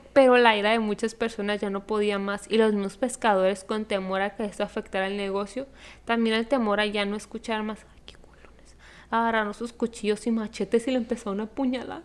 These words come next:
Ay, no, pero el pez seguía hablando. Incluso tirado en la hi-,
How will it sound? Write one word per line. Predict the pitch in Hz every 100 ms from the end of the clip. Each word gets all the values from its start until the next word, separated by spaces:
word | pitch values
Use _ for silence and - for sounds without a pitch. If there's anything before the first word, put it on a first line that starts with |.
| -
Ay, | 359 494 440
no, | 320 262 349
pero | - 330
el | 294
pez | - 254
seguía | 269 262
hablando. | 269 262 - 320 381 370 - - - -
Incluso | 269 262 220 214 240
tirado | 294 262 202 208
en | 233
la | 254
hi-, | 262 -